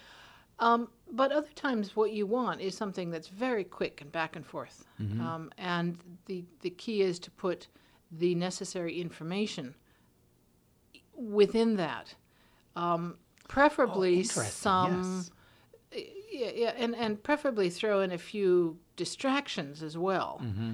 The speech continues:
Speaker 1: so that if you've given a clue in the dialogue, nobody will notice it because they're looking at something else. Um,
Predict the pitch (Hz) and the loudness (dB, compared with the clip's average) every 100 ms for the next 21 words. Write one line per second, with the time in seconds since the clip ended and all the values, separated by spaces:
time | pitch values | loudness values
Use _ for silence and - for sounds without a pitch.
0 | 113 - 202 185 180 180 175 190 165 - | -6 -2 4 4 4 2 0 -2 -4 -6
1 | - 240 214 190 175 - 190 165 165 175 | -2 0 0 0 -4 -2 2 2 2 -2
2 | 165 170 165 170 170 151 147 143 160 180 | -4 0 2 2 2 0 -2 -6 -10 -8
3 | 165 160 151 160 170 170 160 156 165 - | -4 -4 -4 -2 0 0 -2 -8 -10 -10
4 | 160 156 156 156 147 135 - 131 131 151 | -8 -8 -8 -10 -14 -14 -14 -14 -10 -6
5 | 160 92 - - _ _ - - - - | -4 -6 -10 -16 _ _ -20 -20 -20 -20
6 | _ 494 208 208 208 214 | _ -8 0 2 2 -4